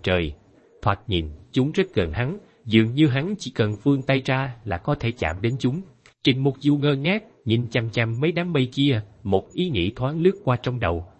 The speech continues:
hắn hiểu được bản thân mình đang ở nơi nào. Còn chưa kịp quan sát xung quanh để chứng thực suy đoán của mình, thì lỗ tai nhanh nhạy của hắn đã nghe được xen lẫn trong tiếng sóng nước xung quanh còn có tiếng bước chân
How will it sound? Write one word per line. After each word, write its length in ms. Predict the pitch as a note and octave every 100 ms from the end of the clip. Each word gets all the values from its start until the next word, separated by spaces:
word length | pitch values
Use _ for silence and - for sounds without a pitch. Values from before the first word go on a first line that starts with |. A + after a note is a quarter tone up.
| _
hắn 200 | - F3
hiểu 280 | B2 G#2+ C3+
được 240 | G#2 -
bản 180 | F2+ A#2
thân 240 | C3 A#2+ G#2+
mình 260 | F#2 D2+
đang 180 | G2 A#2+
ở 140 | F#2+ G#2
nơi 220 | C3 A2+
nào. 280 | E2 B1+ C2+ _ _ -
Còn 300 | G#2+ A2 A2+
chưa 200 | - F3
kịp 280 | E3+ G#2 G2+
quan 240 | - C3+ B2
sát 280 | - F3+ F#3+
xung 240 | - C3
quanh 260 | C3 B2 A#2+ A2
để 140 | G2+ G#2
chứng 240 | - F#3+
thực 180 | D#3+ G2
suy 220 | - C3
đoán 240 | B2 C#3+
của 140 | E3+ C#3+
mình, 280 | A2 D#2+ D2+ - _ _ _ _
thì 160 | A2
lỗ 220 | F#2 F2+ C#3+
tai 300 | - B2+ B2
nhanh 240 | C3 C3+
nhạy 220 | G2+ D#2+ -
của 100 | B2+
hắn 280 | A2 B2+ F3
đã 80 |
nghe 220 | C#3+ B2 A2
được 220 | F#2 D#2+
xen 280 | - B2 G#2+
lẫn 300 | E2 F#2 D3+
trong 160 | - G2 F2+
tiếng 140 | C3
sóng 260 | - C3+ E3
nước 180 | F#3+
xung 240 | F#3+ D3 C#3+
quanh 240 | C#3+ B2+ A#2
còn 220 | - F2+ F#2+
có 120 | C3+
tiếng 260 | C#3 C#3+ F3
bước 160 | G3 -
chân 220 | C#3 B2